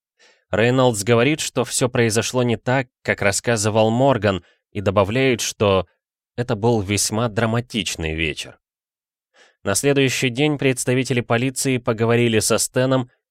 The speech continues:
который утверждал, что Морган и Джейси самым прекрасным образом о нем заботятся. Морган выложил в сеть очередной видеоролик, в котором Стэн что есть сил хвалит Моргана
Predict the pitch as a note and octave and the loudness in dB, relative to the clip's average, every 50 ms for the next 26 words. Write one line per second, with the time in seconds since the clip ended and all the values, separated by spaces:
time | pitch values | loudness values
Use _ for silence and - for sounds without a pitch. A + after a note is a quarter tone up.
0 | _ - - G2+ - - B2+ B2+ B2 A#2+ - A#2+ A#2+ A2 G2+ G2 G#2 C3+ C#3 B2+ | _ -8 -6 -2 0 0 2 2 2 0 2 2 0 0 0 0 2 2 2 2
1 | - - - B2 A2+ A2 A2+ B2+ B2+ A#2+ G#2+ B2 A#2+ A#2+ - - A#2+ A#2 A2+ G2 | 0 -2 -2 0 0 2 2 2 2 2 2 0 0 0 -2 -4 -4 -4 -4 -4
2 | F#2 F#2+ G#2+ A2 G#2+ G#2+ - - - C#3+ C#3+ C3 - - C3+ C3 C3+ C3+ B2 A#2 | -2 0 0 0 0 0 -2 -4 -4 -4 -4 -2 -2 -2 0 0 0 0 0 0
3 | - A#2+ A2 - A#2 A#2+ B2 A#2+ - B2+ B2+ A#2+ A2+ - - B2 B2 B2 B2+ B2 | -2 -2 -2 0 0 0 0 0 0 0 0 0 -2 -2 -4 -4 0 0 0 0
4 | A#2 A#2 B2+ B2+ A#2+ - A#2 A2+ G#2+ A2 A2 A2 G#2 G2 A2 G#2+ G2+ G2+ A2 G#2 | 0 0 -2 -2 -2 -2 -2 0 0 0 0 0 0 0 0 0 0 2 0 0
5 | F#2 - E2+ - - - E2 D2 - _ _ _ _ _ _ _ _ _ _ - | 0 0 -2 -2 -2 -2 -4 -4 -6 _ _ _ _ _ _ _ _ _ _ -4
6 | F#2+ G#2+ B2 B2 A2 G#2 A#2+ A2+ G#2 F#2+ A2 A2 A2 G2+ F2 G2+ G#2 G#2 G2+ - | 0 2 2 2 2 2 2 2 2 0 2 2 2 2 2 2 0 0 0 -2
7 | - - - B2+ B2+ B2+ - G2+ F#2 - G#2 F#2 F#2+ F#2+ F2 F#2 G#2 G#2 G2+ F2 | -4 -4 -2 -2 -2 0 0 -2 0 0 0 0 0 0 0 -2 -2 0 0 0
8 | G2 G2+ F2 G2 G2 G2 G2 G2+ A2+ A#2+ A#2 A2+ - - - - A2 G2+ - B2 | -2 -2 0 2 2 2 2 2 2 2 2 0 -2 -4 -6 -4 -4 -2 0 0
9 | A2+ A2+ G#2 - - - B2+ B2 B2 A#2+ - - - - A#2+ A2 G2+ G#2 G#2 G2+ | 0 0 -2 -2 -4 -2 -2 0 -2 -2 -4 -6 -6 -4 -4 -4 -4 -2 -4 -4
10 | F#2+ - - - - - - B2+ B2 A#2 G#2 - G#2+ G#2 G#2+ G#2+ G2 F#2+ F2+ - | -4 -6 -10 -12 -10 -6 -2 0 0 0 -2 -4 -2 0 0 2 0 0 -4 -4
11 | G2 G2 G#2+ A#2 A#2+ A#2+ A2 A#2 G#2+ A2 G2 | -4 -2 0 0 0 2 0 0 0 -2 -2